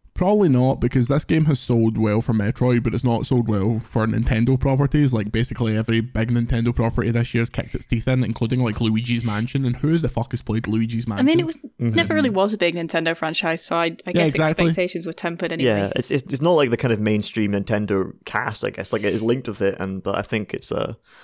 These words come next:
Speaker 3: I think
Speaker 1: It's
Speaker 3: I
Speaker 1: we-,
Speaker 3: want, I'm
Speaker 1: it's well known because it has, it's been featured in all the Smash games, and, like, Samus is, like, an iconic character and stuff like that. And it's one of the ones that when you're like,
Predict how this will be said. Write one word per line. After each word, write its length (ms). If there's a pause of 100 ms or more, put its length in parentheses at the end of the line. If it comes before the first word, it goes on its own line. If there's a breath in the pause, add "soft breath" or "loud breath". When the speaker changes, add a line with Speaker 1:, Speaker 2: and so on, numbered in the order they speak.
(300 soft breath)
Speaker 3:
I 40
think 120
Speaker 1:
It's 100
Speaker 3:
I 40
Speaker 1:
we-, 100
Speaker 3:
want, 100
I'm 80
Speaker 1:
it's 160
well 260
known 340
because 460
it 140
has, 640 (220)
it's 160
been 180
featured 360
in 60
all 100
the 100
Smash 360
games, 440
and, 180
like, 140
Samus 420
is, 100
like, 140
an 60
iconic 400
character 420
and 100
stuff 220
like 140
that. 240
And 120
it's 140
one 220
of 100
the 80
ones 320
that 120
when 120
you're 140
like, 240